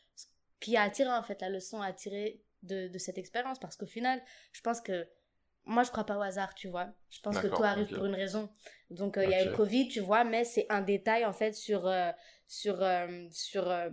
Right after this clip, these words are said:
Speaker 1: sur le long terme, en fait, tu vois,
Speaker 2: Mhm.
Speaker 1: peut-être c'est un détail qui va aussi pouvoir te rapprocher de ton objectif. T'avais pas mis ça dans le plan, t'avais pas compté ça dans le plan, mais là, c'est hors de ton contrôle et il faut accepter ça aussi.
Speaker 2: Ouais,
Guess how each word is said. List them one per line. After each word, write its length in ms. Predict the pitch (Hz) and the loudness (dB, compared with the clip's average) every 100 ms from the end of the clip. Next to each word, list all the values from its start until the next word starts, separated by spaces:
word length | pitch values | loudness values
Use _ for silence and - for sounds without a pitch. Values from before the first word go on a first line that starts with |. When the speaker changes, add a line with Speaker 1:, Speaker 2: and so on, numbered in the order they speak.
| 175 | -6
Speaker 1:
sur 200 | - 214 | 0 6
le 100 | 220 | 6
long 160 | 247 | 6
terme, 220 | 254 294 233 | 6 4 4
en 60 | |
fait, 300 | 214 190 - _ _ | 2 0 -2 _ _
tu 140 | - | -8
vois, 320 | 196 196 208 254 - | 0 0 0 -6 -8
Speaker 2:
Mhm. 180 | 185 | 0
Speaker 1:
peut-être 180 | 220 220 | 2 2
c'est 200 | - 202 | 4 0
un 100 | - | 2
détail 300 | 196 196 220 | 0 2 2
qui 120 | 220 214 | 2 0
va 100 | 190 | 0
aussi 180 | 185 208 | 0 -6
pouvoir 240 | 196 196 | -4 -2
te 60 | 220 | 0
rapprocher 360 | 180 - 185 | -2 -2 -4
de 80 | 202 | -2
ton 160 | 180 190 | -2 -4
objectif. 560 | 180 185 185 240 - - _ _ _ _ | -2 -2 -2 -4 -4 -18 _ _ _ _
T'avais 180 | 202 208 | 2 6
pas 120 | 233 | 6
mis 160 | 233 226 | 6 4
ça 160 | 226 | 4
dans 100 | 202 | 4
le 80 | 190 | 2
plan, 240 | 208 240 269 | 6 4 4
t'avais 180 | 185 | 0
pas 140 | 180 220 | 0 -2
compté 220 | 233 240 | 0 0
ça 140 | 233 | 2
dans 100 | 226 208 | 2 2
le 100 | 208 | 2
plan, 340 | 240 240 277 277 - _ | 2 4 2 -8 -20 _
mais 240 | 233 262 320 349 - _ _ _ | 2 4 4 0 -10 _ _ _
là, 200 | - 233 | 2 4
c'est 160 | 240 233 | 4 4
hors 100 | 226 | 4
de 80 | 220 | 4
ton 160 | 220 | -2
contrôle 440 | 208 214 - 262 262 | 0 -2 2 2 4
et 60 | |
il 40 | 240 | 2
faut 100 | 233 | 2
accepter 380 | 208 208 208 214 | -4 -4 -2 -2
ça 200 | 220 220 | 0 -2
aussi. 180 | 214 | -4
Speaker 2:
Ouais, 60 | - | -4